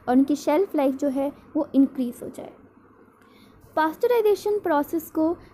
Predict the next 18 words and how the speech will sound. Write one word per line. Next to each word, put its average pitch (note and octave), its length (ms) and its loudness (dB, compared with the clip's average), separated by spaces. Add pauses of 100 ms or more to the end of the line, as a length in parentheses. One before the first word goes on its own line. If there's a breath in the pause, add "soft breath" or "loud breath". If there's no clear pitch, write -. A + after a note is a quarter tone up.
(120 loud breath)
दिया C#4+ 280 2
गया D4 220 2
था, C4 200 -4
डेवलप B3+ 520 -4
किया C4+ 160 -2
गया B3 220 -2
था B3+ 220 -6 (260 soft breath)
एक C#4 140 -4
फ्रेंच E4+ 480 0
माइक्रोबायोलॉजिस्ट C4 840 0
के B3 120 -6
द्वारा A#3+ 400 -6 (260 soft breath)
जिनका C#4 320 4
नाम C#4 420 4
है D4 200 -2 (220)
लुई E4 340 6 (200)
पाश्चर। - 500 -6 (1300 soft breath)
Basically F4 680 2